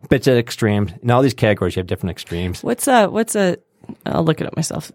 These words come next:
Speaker 2: Cindy Crosby, the big old crybaby on the face of the
Speaker 1: He, he's a,
Speaker 2: planet.
Speaker 1: he's a, he's a bitch sign, too.
Speaker 2: Boom.
Speaker 1: Yeah, mo-, most captains of teams, of sporting teams, are, are, uh, uh, are,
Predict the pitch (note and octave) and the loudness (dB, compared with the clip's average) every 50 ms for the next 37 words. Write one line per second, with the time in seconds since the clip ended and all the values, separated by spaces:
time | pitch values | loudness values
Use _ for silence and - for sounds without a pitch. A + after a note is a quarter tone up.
0 | _ _ _ - - - - - - - F#3 F3 D3+ D3 C#3 - - - D#3 D#3 | _ _ _ -10 -8 -8 -6 -4 0 4 4 4 4 4 0 -4 -4 -2 0 2
1 | D3+ D3+ D3+ - - - - D3+ D#3 - - - - _ - - - - - E3+ | 2 2 0 -2 -4 -6 -6 -8 -8 -10 -16 -18 -10 _ -2 -2 -2 -2 -4 -6
2 | - - - - - D#3 C#3+ D3 D3+ D#3 D3+ D#3+ D#3 D#3 D#3 - - E3 F#3+ G3 | -8 -14 -12 -6 -4 -2 -2 0 0 0 0 0 0 -2 -2 -4 -2 0 0 2
3 | - G#2+ G#2 A2+ A2+ A2 A2 - A2 A#2+ B2 B2 A#2+ A#2 A#2 - A2 A#2+ A#2 - | 2 2 2 2 2 2 2 2 4 4 4 4 4 2 2 0 -2 -4 -2 -2
4 | - G#2+ G2+ - - A2+ - _ _ _ _ _ _ _ _ _ _ _ _ D3 | -2 -2 -2 -2 -6 -6 -8 _ _ _ _ _ _ _ _ _ _ _ _ -20
5 | D3 - - D3 D3+ D#3+ E3+ E3 D#3+ - - B2+ B2 C3 C#3+ - D3+ D3+ D3 - | -18 -12 -8 -4 -2 0 0 0 -2 -6 -4 2 4 4 4 6 4 4 4 4
6 | - B2+ A#2+ - A#2+ A2 G2 F#2 - - - A2 G#2+ G2+ F#2+ - E2 - - G2+ | 2 0 0 0 0 -2 -2 -4 -6 -4 -4 -2 -2 -2 -2 -6 -10 -10 -6 -6
7 | G2+ G2 G2 - G#2+ G#2 G2+ - D#2 D#2+ - - E2+ E2 E2 D#2+ D#2+ E2 E2 E2 | -6 -4 -4 -6 -8 -8 -8 -10 -12 -12 -12 -12 -10 -10 -10 -10 -10 -10 -12 -12
8 | D#2+ D2+ _ _ _ _ _ _ _ _ - E2+ D#2+ D#2+ E2 E2 E2 - _ _ | -14 -16 _ _ _ _ _ _ _ _ -20 -18 -18 -18 -18 -18 -20 -20 _ _
9 | _ _ _ _ _ _ - - _ _ _ _ _ - - D#2+ D#2+ D#2 D#2 D#2 | _ _ _ _ _ _ -20 -20 _ _ _ _ _ -20 -18 -16 -14 -14 -14 -16
10 | D#2 D#2 D#2+ E2 | -16 -18 -18 -20